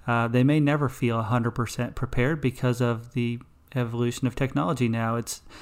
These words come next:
gonna always be changing. There's always gonna be more need for, uh, more professional development. And I like to say it's not about, uh, more professional, professional development, just like it's not always about more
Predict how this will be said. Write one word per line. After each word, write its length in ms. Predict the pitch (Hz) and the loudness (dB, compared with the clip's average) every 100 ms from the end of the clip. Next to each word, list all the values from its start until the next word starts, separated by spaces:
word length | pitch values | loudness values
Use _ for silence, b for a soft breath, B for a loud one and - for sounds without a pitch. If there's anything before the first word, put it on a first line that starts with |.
| B - | B 0
gonna 200 | 135 127 | 2 4
always 340 | 123 131 135 | 4 4 4
be 120 | 113 | 0
changing. 480 | 117 - 123 120 123 | -4 0 2 2 2
There's 160 | 117 107 | 0 -2
always 340 | 123 123 127 | 0 2 2
gonna 180 | 120 117 | 2 0
be 180 | 110 117 | 2 0
more 240 | 117 120 | 2 0
need 320 | 117 113 117 | 0 0 -2
for, 340 | - 123 113 110 B B B - | -2 -2 0 -2 B B B -4
uh, 160 | 117 | 0
more 220 | 117 123 123 | 2 4 2
professional 520 | 127 117 120 - 120 | 0 0 -2 0 -2
development. 640 | 110 110 113 113 113 117 - - - - _ - - - | 0 0 0 0 -2 -2 -8 -20 -20 -20 _ -20 -6 2
And 100 | 123 | 6
I 80 | |
like 140 | 131 123 | 6 6
to 80 | 131 | 2
say 180 | 131 | 2
it's 160 | 123 - | 2 4
not 160 | 143 139 | 4 4
about, 500 | 113 123 127 127 B B - - | 4 4 4 4 B B -8 0
uh, 260 | 113 113 | 0 2
more 320 | 117 120 147 | 2 4 6
professional, 380 | - 127 - 127 151 | 6 2 0 -4 -6
professional 520 | - 127 131 113 120 | 0 0 0 0 0
development, 460 | 110 117 113 123 135 | 0 2 4 2 0
just 140 | - | -2
like 120 | 123 | -2
it's 160 | 123 - | -2 -2
not 120 | 123 | 0
always 300 | 123 165 135 | 2 4 4
about 260 | 120 120 117 | 4 0 -2
more 460 | 117 117 113 117 | -2 0 0 0